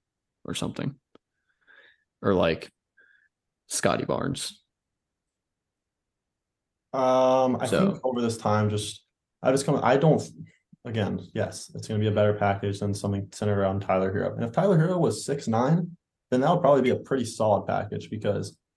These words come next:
Speaker 1: But he's not.
Speaker 2: he's not. So it's just, it's that, that's why Portland, like, Tyler Herro's probably been undervalued by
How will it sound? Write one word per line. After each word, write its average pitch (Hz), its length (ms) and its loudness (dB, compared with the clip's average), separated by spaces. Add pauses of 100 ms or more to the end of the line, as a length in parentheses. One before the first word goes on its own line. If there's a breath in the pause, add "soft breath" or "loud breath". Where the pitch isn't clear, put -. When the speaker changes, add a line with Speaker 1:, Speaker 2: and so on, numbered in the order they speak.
(500)
Speaker 1:
But 113 100 6
he's 117 120 4
not. 82 360 2 (320)
Speaker 2:
he's 123 140 -2
not. - 320 -4 (200)
So 104 540 0 (200)
it's 127 160 -4
just, - 320 0
it's - 520 0 (600)
that, 120 280 4
that's 123 260 4
why 127 160 6
Portland, 107 440 0 (160)
like, 110 260 0
Tyler 139 300 6
Herro's 131 340 2
probably 120 400 2
been 117 160 0
undervalued 113 580 0
by 101 260 0